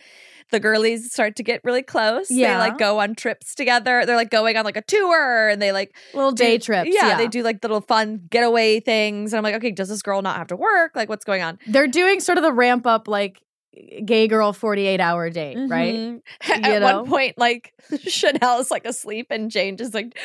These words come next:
Speaker 1: puts a tray, like, a-, around her with, like, food. And I'm like, "She's sleeping. <laughs> Like, wait for her to
Speaker 2: She's
Speaker 1: wake
Speaker 2: absolutely
Speaker 1: up."
Speaker 2: going to knock the orange juice
Speaker 1: <laughs> Yeah,
Speaker 2: over. Yes.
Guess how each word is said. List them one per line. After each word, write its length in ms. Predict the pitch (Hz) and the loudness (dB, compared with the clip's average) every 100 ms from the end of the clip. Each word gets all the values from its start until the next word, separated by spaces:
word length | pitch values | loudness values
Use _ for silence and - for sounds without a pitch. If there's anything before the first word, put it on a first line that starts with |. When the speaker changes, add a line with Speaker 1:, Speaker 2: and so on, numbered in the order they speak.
| - - | -14 -2
Speaker 1:
puts 240 | 240 - | -2 -2
a 140 | 240 214 | -8 -10
tray, 560 | - - 202 185 202 339 | -12 -2 0 2 0 0
like, 200 | 262 - - | -2 -2 -4
a-, 140 | 202 208 | -2 -2
around 380 | 190 170 208 277 | 0 0 -2 -4
her 120 | 247 | -4
with, 140 | 233 | -4
like, 160 | 214 202 | -8 -10
food. 280 | 196 190 247 | -6 -4 -4
And 60 | |
I'm 60 | 233 | -6
like, 200 | 220 - _ - - | -8 -10 _ -20 -12
"She's 300 | - 339 339 | -4 -4 0
sleeping. 460 | 359 427 175 175 | 0 2 -2 -2
<laughs> 80 | 226 | 0
Like, 220 | 285 - 262 - - | -2 -2 -4 -2 0
wait 220 | 392 - - | 0 0 2
for 80 | 508 - | 2 2
her 60 | |
to 60 | 381 | 0
Speaker 2:
She's 140 | 320 | 2
Speaker 1:
wake 100 | 285 | 2
Speaker 2:
absolutely 400 | 277 294 302 302 262 | 2 2 0 0 2
Speaker 1:
up." 80 | 254 | 2
Speaker 2:
going 100 | 233 | 2
to 80 | |
knock 280 | 233 233 240 | 4 4 2
the 120 | 262 | 2
orange 240 | 233 247 220 | 2 4 2
juice 180 | 240 220 | 0 0
Speaker 1:
<laughs> 40 | 226 | 0
Yeah, 60 | |
Speaker 2:
over. 140 | 220 185 | -2 0
Yes. 460 | - - 240 190 | 0 2 2 2